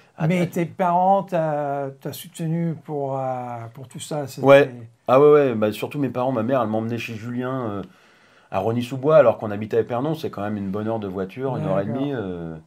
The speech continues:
Speaker 1: après, elle attendait dans le parc d'à côté, vraiment les sacrifices, euh, des
Speaker 2: Hmm.
Speaker 1: parents, là, euh,
Speaker 2: Ouais, ouais, ça fait la
Speaker 1: heureusement, euh,
Speaker 2: différence, ouais.
Speaker 1: j'ai, j'ai, j'ai cette chance-là et je les remercie
Speaker 2: Et
Speaker 1: de tous les
Speaker 2: après,
Speaker 1: jours.
Speaker 2: tu étais au conservatoire ?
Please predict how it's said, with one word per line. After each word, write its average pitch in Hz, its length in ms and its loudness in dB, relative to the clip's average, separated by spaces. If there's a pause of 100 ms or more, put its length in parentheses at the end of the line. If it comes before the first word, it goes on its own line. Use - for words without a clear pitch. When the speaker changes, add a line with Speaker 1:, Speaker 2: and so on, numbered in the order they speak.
(340)
Speaker 1:
après, 101 220 -8
elle 104 40 -2
attendait 107 280 -4
dans 104 100 -4
le 95 60 -8
parc 98 200 -4
d'à 92 120 -4
côté, 120 400 -6
vraiment 101 300 -4
les 98 120 -6
sacrifices, 120 720 -8
euh, 85 240 -10 (320)
des 156 180 -6
Speaker 2:
Hmm. 135 40 -6
Speaker 1:
parents, 110 320 -2
là, 117 260 -6
euh, 71 180 -10 (1200)
Speaker 2:
Ouais, 151 300 -6
ouais, 139 160 -6
ça 143 80 -8
fait - 0 -
la 113 60 -8
Speaker 1:
heureusement, 110 340 0
euh, 110 60 0
Speaker 2:
différence, 113 420 -6
ouais. 131 80 -12
Speaker 1:
j'ai, 113 140 -6
j'ai, 110 300 -6
j'ai 120 180 -2
cette 131 180 -6
chance-là 123 540 0
et 95 80 -6
je 85 100 -10
les 92 100 -2
remercie 98 360 -4
Speaker 2:
Et 175 160 0
Speaker 1:
de 180 40 -8
tous - 60 -12
les 233 60 -6
Speaker 2:
après, 143 240 -2
Speaker 1:
jours. - 80 -4
Speaker 2:
tu 208 80 -2
étais 175 300 -4
au 175 120 -8
conservatoire ? 139 840 -8